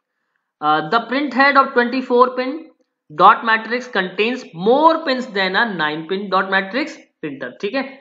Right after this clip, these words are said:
तो ट्वेंटी फ़ोर पिन्स जो है वो सबसे ज्यादा होती हैं। So it produces more dots which results in better printing of character। Okay, so, so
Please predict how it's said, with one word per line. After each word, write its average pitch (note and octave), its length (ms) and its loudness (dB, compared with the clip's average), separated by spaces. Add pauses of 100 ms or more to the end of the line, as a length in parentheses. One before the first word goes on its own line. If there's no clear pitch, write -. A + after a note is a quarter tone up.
(220)
तो G#3 100 2 (480)
ट्वेंटी G3 240 -6
फ़ोर A3+ 240 -2
पिन्स A#3 260 -8 (100)
जो F#3+ 100 -4
है F3+ 140 -4
वो A#3 140 -2 (340)
सबसे F#3+ 260 -6
ज्यादा E3+ 240 0
होती E3 320 -4
हैं। C4+ 80 -6 (400)
So B3 100 2 (100)
it C4 160 -8
produces C4 500 0 (180)
more D4+ 280 6
dots G#3 260 2 (380)
which F#3+ 220 -10
results C4 500 2
in G#3+ 120 -8 (200)
better C4 400 0
printing G3 360 -2 (120)
of F#4+ 180 6 (460)
character। C3+ 420 -6 (440)
Okay, C#4 280 -6 (560)
so, A3 100 6 (1600)
so G#3 160 2